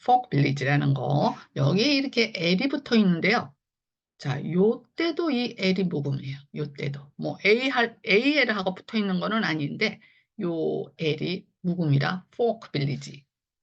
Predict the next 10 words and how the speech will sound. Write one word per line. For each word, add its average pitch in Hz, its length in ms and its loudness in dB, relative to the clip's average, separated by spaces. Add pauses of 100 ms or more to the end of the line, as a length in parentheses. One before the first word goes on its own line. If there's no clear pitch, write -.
(360)
하고 233 240 0
그냥 202 380 -2
발음하셔야 143 560 -4
돼요. 147 260 -16 (380)
민속촌. 180 680 -6 (3000)
여러분, 254 380 0
포크 330 280 2
댄스라는 214 560 0
거 190 120 -2
들어보셨죠? 151 720 -4